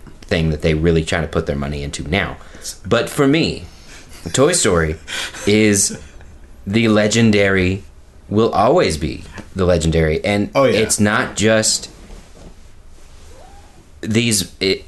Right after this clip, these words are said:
Speaker 1: it's this entire, we talk about great franchises, and I've always said that Back to the Future is mine,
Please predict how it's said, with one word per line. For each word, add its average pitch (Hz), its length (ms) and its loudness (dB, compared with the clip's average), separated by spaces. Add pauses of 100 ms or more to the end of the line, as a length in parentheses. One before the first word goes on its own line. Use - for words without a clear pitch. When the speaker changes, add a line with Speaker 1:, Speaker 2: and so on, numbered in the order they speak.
Speaker 1:
it's 107 240 0
this 107 260 2
entire, 104 520 0
we 110 100 2
talk 117 220 0
about 98 260 0
great 92 240 0
franchises, 80 600 0
and 78 120 -2
I've 80 160 0
always 98 260 4
said 92 180 2
that 80 120 2
Back 90 200 -2
to 90 80 -4
the 85 100 0
Future 82 420 0 (400)
is 92 220 2
mine, 73 480 0